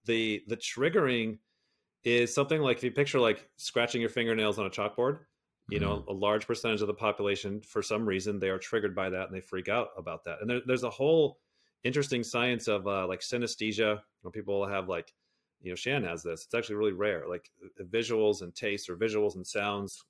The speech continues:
Speaker 1: will be, it's just like a cross wiring, you know? Um, I remember one time at church, this, this is, like, years ago, uh, we had a youth group, and I remember sitting around and I asked all the kids, I'm like,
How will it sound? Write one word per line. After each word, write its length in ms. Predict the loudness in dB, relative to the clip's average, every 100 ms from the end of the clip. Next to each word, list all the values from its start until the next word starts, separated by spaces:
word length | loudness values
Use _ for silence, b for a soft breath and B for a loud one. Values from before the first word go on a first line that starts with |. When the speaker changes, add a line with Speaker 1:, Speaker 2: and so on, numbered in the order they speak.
| _
Speaker 1:
will 180 | -8 -6
be, 180 | -6 -8
it's 140 | -6
just 120 | -8 -8
like 100 | -10
a 60 |
cross 420 | -16 -2 -2 -2 -6
wiring, 320 | -6 -8 -14 _ -10
you 100 | -8
know? 200 | -8 -10 _ _ _ _ _ _
Um, 500 | -2 0 0 -2 -6 -6 0
I 60 |
remember 160 | 4 4
one 80 | 4
time 160 | 4
at 80 | 2
church, 340 | 2 4 4 0
this, 160 | -6 -4
this 120 | -6 -2
is, 60 |
like, 160 | -4 -2
years 160 | -2
ago, 440 | -2 -2 -2 -4 -8
uh, 20 |
we 180 | -8 -6
had 160 | -6 -6
a 140 | -2
youth 180 | -2 0
group, 200 | -2 0
and 80 | 0
I 20 |
remember 180 | 0 -2
sitting 220 | -4 -2
around 260 | -2 -2 -6
and 100 | -4
I 60 | -2
asked 260 | -4 -6
all 140 | -4 -4
the 80 |
kids, 300 | -2 0 0
I'm 80 | -2
like, 140 | -4